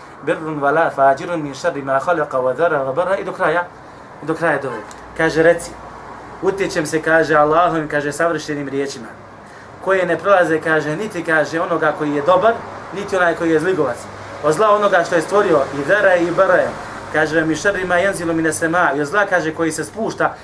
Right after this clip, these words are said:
Gledajte dove, dova koju upućuješ Allahu subhanahu gospodaru svjetova. Dolazi ti šeitan sa raznih strana. Poslanik sallallahu alejhi ve sellem u nevolji,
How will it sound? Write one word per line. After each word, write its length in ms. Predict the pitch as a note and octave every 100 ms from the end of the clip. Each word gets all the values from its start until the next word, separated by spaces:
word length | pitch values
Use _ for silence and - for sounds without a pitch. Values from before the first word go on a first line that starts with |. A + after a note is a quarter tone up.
| -
Gledajte 260 | A#3 A3+ F#3+
dove, 280 | G3+ C3+
dova 400 | C3 G#3 C4 A3+ - - - -
koju 120 | F3
upućuješ 360 | E3 B3 F#3
Allahu 240 | F3 B2+ F3
subhanahu 280 | G3 G3 F3
gospodaru 320 | E3 E3+ -
svjetova. 320 | C3+ - - - - - - - -
Dolazi 280 | A3+ B3+ A#3+
ti 100 | F3
šeitan 380 | - A3 A#3+ F3
sa 120 | F#3+
raznih 260 | A3 G3+
strana. 340 | D#3 D#3+ F3+ B2 - - - - - - -
Poslanik 320 | D3+ B3+ A#3+
sallallahu 280 | G3+ F#3+ A#3
alejhi 140 | -
ve 40 |
sellem 220 | - G#3+ E3
u 40 |
nevolji, 360 | E3+ A3 E3+